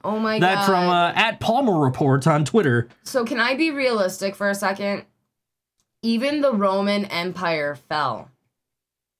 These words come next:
Speaker 1: Maybe it's time for a fucking revolution, people.
Speaker 2: I mean, that is constitutionally a viable option, so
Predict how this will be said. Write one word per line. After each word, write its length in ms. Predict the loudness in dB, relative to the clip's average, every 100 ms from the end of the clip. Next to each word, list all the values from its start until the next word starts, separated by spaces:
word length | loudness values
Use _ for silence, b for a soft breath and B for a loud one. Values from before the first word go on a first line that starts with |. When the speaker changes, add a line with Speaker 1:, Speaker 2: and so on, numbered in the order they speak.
| -10
Speaker 1:
Maybe 540 | -4 -2 -2 -4 -4
it's 160 | -6 -10
time 500 | -6 -2 -2 -2 -6
for 200 | -4 -4
a 60 | -4
fucking 520 | -2 -2 -2 -6 -2
revolution, 720 | -2 -4 -6 -8 -8 -10 -10
people. 500 | -10 -10 -8 -10 -12 _ _ _ _ 0
Speaker 2:
I 240 | 4 4
mean, 320 | 4 4 4
that 220 | 4 2 2
is 340 | 2 2 -2 -4
constitutionally 960 | 0 0 0 0 2 2 2 2 2 4
a 80 | 4
viable 480 | 4 2 2 2 2
option, 500 | 0 0 0 0 0
so 500 | 2 2 2 0